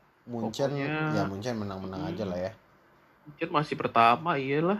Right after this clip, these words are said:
Speaker 1: Inilah Liga
Speaker 2: Bisa
Speaker 1: Prancis lah,
Speaker 2: berapa
Speaker 1: Lyon
Speaker 2: pertandingan
Speaker 1: kan.
Speaker 2: lagi.
Speaker 1: Liga Prancis lah. Lyon kan yang di atas.
Speaker 2: Lille. Bukannya Lille.
Speaker 1: Eh, Lille ya? Bukan Lyon ya? Iya, Lille, deng. Sorry, sorry, Lille. Bukan Lyon ya? Bener ya?
Speaker 2: Iya, setahu gue sih Lille, coba ya.
Speaker 1: Pokoknya bukan
Speaker 2: Picture
Speaker 1: P S G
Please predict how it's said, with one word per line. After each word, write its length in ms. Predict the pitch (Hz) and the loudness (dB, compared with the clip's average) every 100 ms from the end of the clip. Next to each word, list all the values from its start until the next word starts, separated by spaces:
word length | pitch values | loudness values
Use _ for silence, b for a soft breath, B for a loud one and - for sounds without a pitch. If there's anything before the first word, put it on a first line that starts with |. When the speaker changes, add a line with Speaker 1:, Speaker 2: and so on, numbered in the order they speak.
| - | 2
Speaker 1:
Inilah 340 | 156 254 269 202 | 2 8 8 8
Liga 160 | 147 | 4
Speaker 2:
Bisa 80 | 175 | -2
Speaker 1:
Prancis 320 | 151 - 135 | -4 -2 2
lah, 160 | 262 196 | 2 2
Speaker 2:
berapa 80 | 175 | 2
Speaker 1:
Lyon 220 | 180 254 | 4 4
Speaker 2:
pertandingan 240 | 240 131 | 4 2
Speaker 1:
kan. 120 | 123 123 | 2 0
Speaker 2:
lagi. 220 | 120 - - _ _ - | 0 -4 -20 _ _ -8
Speaker 1:
Liga 160 | 147 | -4
Prancis 380 | 160 240 240 269 262 | 0 -2 -2 -4 -4
lah. 80 | 180 - | -6 -8
Lyon 280 | - 180 254 302 | 0 6 8 8
kan 100 | 349 | 2
yang 240 | 320 277 220 | 2 0 2
di 100 | 294 | 2
atas. 320 | 302 359 - - _ _ _ _ _ _ _ _ _ _ 190 | 2 -2 -4 -14 _ _ _ _ _ _ _ _ _ _ -6
Speaker 2:
Lille. 160 | 139 113 - - - - _ _ | -6 -6 -14 -20 -20 -20 _ _
Bukannya 240 | - 151 139 | -10 -6 0
Lille. 240 | 156 131 | 2 8
Speaker 1:
Eh, 120 | 180 | 10
Lille 240 | 220 262 180 | 10 8 6
ya? 40 | 113 | 2
Bukan 200 | 147 190 | 2 2
Lyon 160 | 220 226 123 | 6 4 2
ya? 60 | - | -4
Iya, 140 | 170 190 185 | 6 6 8
Lille, 200 | 190 202 | 6 8
deng. 160 | 226 208 | 4 2
Sorry, 240 | 170 147 | -2 -2
sorry, 320 | 117 135 123 | 0 -2 -2
Lille. 240 | 123 123 101 _ _ | -4 -6 -6 _ _
Bukan 160 | 151 208 | -2 4
Lyon 240 | 277 233 | 6 4
ya? 80 | 101 - - | 2 -8 -8
Bener 240 | 175 214 | -2 0
ya? 120 | 87 - - _ _ _ _ _ _ _ | -2 -8 -20 _ _ _ _ _ _ _
Speaker 2:
Iya, 120 | - 120 113 | -16 -14 -14
setahu 240 | - 139 | -12 -10
gue 160 | 139 175 | -10 -12
sih 160 | - | -8
Lille, 240 | 240 202 135 | -4 -2 -4
coba 220 | - 127 | -8 -10
ya. 100 | 117 | 4
Speaker 1:
Pokoknya 280 | 160 185 240 | 6 8 6
bukan 160 | 190 170 | 8 6
Speaker 2:
Picture 240 | 160 139 | 6 2
Speaker 1:
P 0 | |
S 80 | |
G 20 | 160 | 4